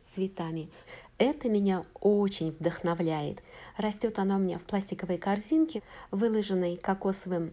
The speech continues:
волокном и крупными кусками коры и угля. Мне такая посадка очень нравится, она не просыхает слишком быстро, и замачиваю я ее раз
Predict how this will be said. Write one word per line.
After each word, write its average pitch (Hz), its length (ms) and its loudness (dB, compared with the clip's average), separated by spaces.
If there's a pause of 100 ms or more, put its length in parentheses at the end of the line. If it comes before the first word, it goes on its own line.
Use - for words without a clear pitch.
волокном 185 600 -2
и - 220 -4
крупными 202 600 0 (680)
кусками 190 440 -4
коры 175 320 -2
и 190 180 0
угля. 170 300 -2
Мне 170 180 0
такая 156 320 -4
посадка 151 500 -4
очень 156 400 -2
нравится, 269 560 -2
она 170 200 -2
не 160 120 -4
просыхает 220 720 -4
слишком 180 460 -4
быстро, 160 400 -4
и 269 260 -4
замачиваю 175 680 -4
я 165 160 0
ее 160 340 -2
раз 180 320 -4